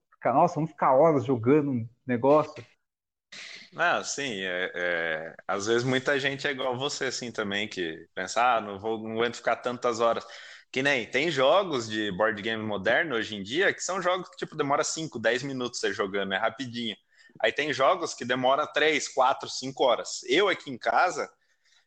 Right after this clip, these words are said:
Speaker 2: já comentando aí com os ouvintes, não sei se os ouvintes gostam também de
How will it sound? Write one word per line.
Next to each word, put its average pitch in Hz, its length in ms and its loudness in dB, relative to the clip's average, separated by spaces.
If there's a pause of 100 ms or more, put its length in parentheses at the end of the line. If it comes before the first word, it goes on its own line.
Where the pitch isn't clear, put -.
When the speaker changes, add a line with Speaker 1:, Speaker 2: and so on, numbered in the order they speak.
Speaker 2:
já 117 160 0 (200)
comentando 127 480 0
aí 123 100 0
com - 100 -6
os 110 120 -2
ouvintes, 120 560 0
não 127 140 0
sei 170 180 0
se 165 100 -4
os 131 100 -2
ouvintes 123 480 0
gostam 110 440 2
também 107 420 -2
de 87 340 -6